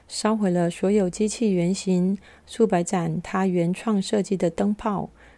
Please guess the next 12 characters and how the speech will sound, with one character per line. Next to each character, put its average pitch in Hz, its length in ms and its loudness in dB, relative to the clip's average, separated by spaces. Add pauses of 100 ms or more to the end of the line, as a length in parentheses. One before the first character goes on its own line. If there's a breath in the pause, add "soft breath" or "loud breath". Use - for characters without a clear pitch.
书 240 240 -4
籍、 180 460 -6 (120)
信 202 300 -2
件 185 400 -2
和 202 260 -2
珍 202 220 0
贵 202 160 2
的 180 100 0
技 190 200 0
术 185 260 0
文 170 260 2
件。 202 300 2